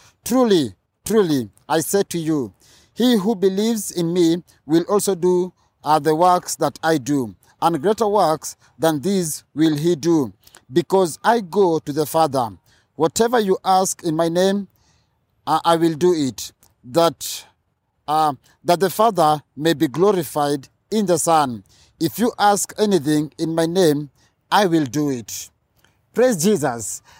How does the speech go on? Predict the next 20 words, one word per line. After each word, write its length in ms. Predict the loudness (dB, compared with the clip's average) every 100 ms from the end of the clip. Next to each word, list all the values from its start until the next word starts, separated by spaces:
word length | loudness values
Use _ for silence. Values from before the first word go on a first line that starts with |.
| _
Every 260 | 0 0 0
time 380 | 0 2 2 2
I 120 | 0
read 180 | 2 2
this 160 | 0
portion 320 | 0 -2 0 -4
of 100 | -4
scripture, 380 | 0 -2 0
I'm 260 | -4 -4 -6
always 280 | -2 0 0
amazed, 580 | -2 0 0 0 -8 -18 -20 -20 -8
especially 500 | -4 -2 0 0 2
when 160 | 0
we 100 | 0
talk 200 | 0 0
of 140 | -2 -2
the, 260 | 0 -2 -4 _ _ -2
uh, 220 | 2 2
the 160 | 2 0
commission, 760 | 0 0 0 0 -2 -4 -8